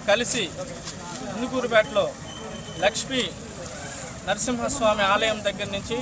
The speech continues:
మండలాఫీస్ దాకా ఇరవై రెండు నాలుగు రెండు వేల ఇరవై ఐదు పహల్గామ్లో కాశ్మీర్లో జరిగిన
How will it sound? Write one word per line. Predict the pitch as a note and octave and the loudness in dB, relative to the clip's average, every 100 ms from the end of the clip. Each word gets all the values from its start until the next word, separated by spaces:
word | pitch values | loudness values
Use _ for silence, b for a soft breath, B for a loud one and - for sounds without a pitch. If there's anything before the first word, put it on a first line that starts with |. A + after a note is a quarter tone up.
| B3 - - - - | -4 -8 -10 -10 0
మండలాఫీస్ | F#3 A#3 A#3+ A#3 - | 2 6 6 6 2
దాకా | - G3+ G3+ E3+ A#2 - G#3 F3 - - - - - - | 4 6 6 4 2 0 2 2 -2 -4 -6 -8 -6 2
ఇరవై | F3+ B3 B3+ | 6 8 8
రెండు | A3+ A#3 B3+ B3 B3+ - - - | 8 6 8 8 8 2 -4 2
నాలుగు | F#3+ A#3 B3 A#3+ A#3+ A3+ A3+ - F3 | 6 8 8 6 4 2 0 0 2
రెండు | A3+ C4 | 4 8
వేల | B3+ B3 | 8 8
ఇరవై | A#3 A3+ B3 A3+ | 6 6 6 8
ఐదు | A3+ B3 B3 F#3+ - - - - - - | 8 8 6 2 -2 -4 -4 -4 -4 4
పహల్గామ్లో | G#3 A#3 C4+ B3 A#3+ A#3 A3 - | 6 8 8 8 6 4 2 4
కాశ్మీర్లో | G#3+ A#3+ - B3+ A#3+ A#3 | 4 4 4 2 4 2
జరిగిన | G#3+ G#3+ G#3+ F#3+ | 2 0 2 2